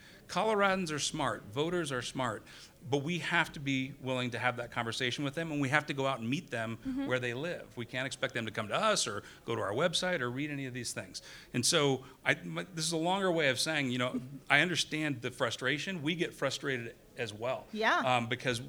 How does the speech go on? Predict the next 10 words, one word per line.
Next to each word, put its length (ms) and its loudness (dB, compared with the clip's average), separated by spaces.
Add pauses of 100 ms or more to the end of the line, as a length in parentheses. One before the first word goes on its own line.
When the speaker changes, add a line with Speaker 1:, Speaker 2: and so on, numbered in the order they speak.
(120)
Speaker 1:
there 160 8
are 100 4
rulemakings 580 2
on 100 -6
top 260 -4
of 120 -10
rulemakings. 560 -6 (300)
But 140 -2 (180)
these 380 0
are 480 6